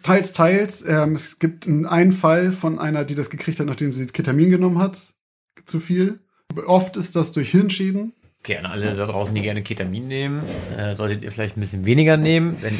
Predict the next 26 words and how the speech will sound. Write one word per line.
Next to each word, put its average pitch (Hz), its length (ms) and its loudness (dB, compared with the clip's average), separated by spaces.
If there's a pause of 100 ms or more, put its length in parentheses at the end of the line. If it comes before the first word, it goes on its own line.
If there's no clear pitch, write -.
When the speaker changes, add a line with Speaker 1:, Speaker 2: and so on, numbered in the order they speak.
Speaker 2:
ihr 117 180 0
nicht 110 380 -2 (100)
<laughs> - 140 -16
euch 110 300 -8
einbilden 107 560 -2
wollt, 104 240 -4
dass 98 120 -10
eure 101 200 -8
Freunde 113 420 -4
nicht 107 220 -6
mehr 107 100 -10
eure 107 160 -8
Freunde 117 320 -8
sind. 87 320 -16 (560)
Ja, 135 220 4
krass. - 360 2
Okay, 160 460 2
ich 156 140 -6
bin 220 120 2
gespannt 196 640 -2 (180)
auf 147 160 0
die 143 120 4
Auflösung 131 480 2
auf 107 140 -8
jeden 104 200 -4
Fall. 123 440 -2